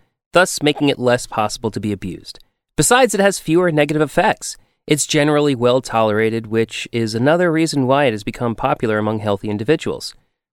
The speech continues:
Further, modafinil has a long duration of action, which is twelve to fifteen hours. Due to these insanely great benefits and a safety profile,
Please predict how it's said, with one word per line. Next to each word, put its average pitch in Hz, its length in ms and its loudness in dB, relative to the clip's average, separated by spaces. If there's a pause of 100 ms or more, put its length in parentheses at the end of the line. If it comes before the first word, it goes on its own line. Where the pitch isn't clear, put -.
Further, 143 380 4
modafinil 127 480 2
has 135 140 0
a 160 40 2
long 135 340 2
duration 135 440 0
of 101 80 -2
action, 110 500 -4
which 101 220 -8
is 101 180 -8
twelve 127 320 0
to 127 80 -4
fifteen 117 380 -4
hours. 113 400 -4 (440)
Due 170 140 2
to 165 140 0
these 160 180 0
insanely 156 560 2
great 147 260 2
benefits 117 600 -2 (100)
and 113 220 0
a - 20 -2
safety 135 380 0
profile, 135 560 2